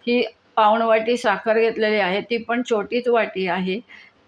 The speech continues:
काजू घेतलेले आहेत हे अंदाजाने. हे आता पाण्यात भिजत घालूया, कारण आपल्याला ह्याची पेस्ट बनवायची आहे.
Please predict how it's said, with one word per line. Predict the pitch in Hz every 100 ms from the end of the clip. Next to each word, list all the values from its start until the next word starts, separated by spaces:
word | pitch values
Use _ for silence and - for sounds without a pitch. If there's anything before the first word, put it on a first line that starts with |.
| -
काजू | 214 202 247
घेतलेले | 262 240 240 233
आहेत | 226 226 220
हे | 233
अंदाजाने. | 202 190 202 202 214 208
हे | 214 220
आता | 214 214
पाण्यात | 214 214 175 196
भिजत | 202 190 214 226
घालूया, | 233 202 190 202
कारण | 208 190 208
आपल्याला | 208 185 180 185 202
ह्याची | 214 170 208
पेस्ट | 220 - 220 220 -
बनवायची | 208 190 170 165 160 165
आहे. | 156 151 160 160